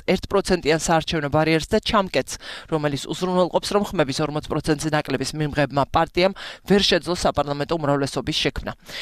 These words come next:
შეთანხმებასთან ახლავს მხარეების ერთობლივი განცხადება, რომელშიც აღიარებულია, რომ თავისუფალი და სამართლიანი არჩევნების ჩატარება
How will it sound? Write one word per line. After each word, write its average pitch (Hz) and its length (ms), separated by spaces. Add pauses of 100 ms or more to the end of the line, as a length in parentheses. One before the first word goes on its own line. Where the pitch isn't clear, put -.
(140)
შეთანხმებასთან 233 720
ახლავს 214 280
მხარეების 180 460
ერთობლივი 196 480
განცხადება, 170 560
რომელშიც 143 400
აღიარებულია, 156 640
რომ 190 120
თავისუფალი 170 600
და 185 100
სამართლიანი 170 560
არჩევნების 143 460
ჩატარება 151 440